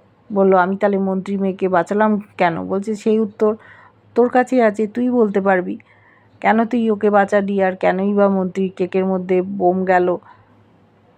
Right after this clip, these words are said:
তখন বলছে, "তুই কি মনে করছিস আমাকে পুলিশে ধরিয়ে দিবি, আমি এসব করেছি?" মন্দার বলল, "ছেড়ে দে, আমি চলে যাচ্ছি।" যেই চলে যাচ্ছে তখন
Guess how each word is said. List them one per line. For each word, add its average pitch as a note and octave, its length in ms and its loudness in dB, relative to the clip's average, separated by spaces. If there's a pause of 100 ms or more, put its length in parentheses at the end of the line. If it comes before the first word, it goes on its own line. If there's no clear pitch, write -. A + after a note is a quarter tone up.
(300)
তখন G3+ 260 -2
বলছে, F#3+ 300 0
"তুই G3 160 -8
কি G3 120 -6
মনে F#3+ 220 0
করছিস F#3 380 -4
আমাকে F3+ 400 -4 (320)
পুলিশে F#3 320 -6
ধরিয়ে F#3 280 -4
দিবি, G#3+ 260 -2
আমি F#3 300 -4
এসব G3+ 200 -4 (100)
করেছি?" A#3 440 -4 (1000)
মন্দার G3+ 380 4
বলল, F#3+ 340 0 (280)
"ছেড়ে A3+ 240 0
দে, G3+ 100 -2
আমি F#3+ 160 -2
চলে F3+ 280 0
যাচ্ছি।" E3 480 -4 (160)
যেই G3+ 240 0
চলে G3 260 -2
যাচ্ছে G3 400 -2 (500)
তখন G3+ 440 0